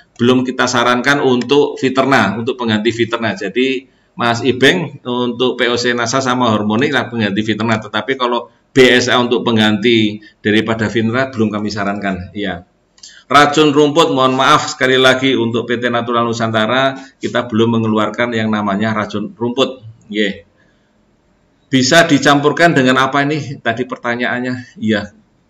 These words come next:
pertanyaan makin banyak, ya. Ya, ya, boleh, boleh. Nanti saya jawab satu persatu,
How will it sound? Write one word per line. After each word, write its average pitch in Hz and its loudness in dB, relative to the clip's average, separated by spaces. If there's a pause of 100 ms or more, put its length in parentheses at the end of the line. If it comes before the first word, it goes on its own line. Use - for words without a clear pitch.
pertanyaan 127 -2
makin 131 -2
banyak, 110 0
ya. 95 -6 (760)
Ya, 110 2
ya, 104 -2
boleh, 104 -2
boleh. 101 -4
Nanti 110 -4
saya 117 0
jawab 110 -2
satu 113 -6
persatu, 120 -4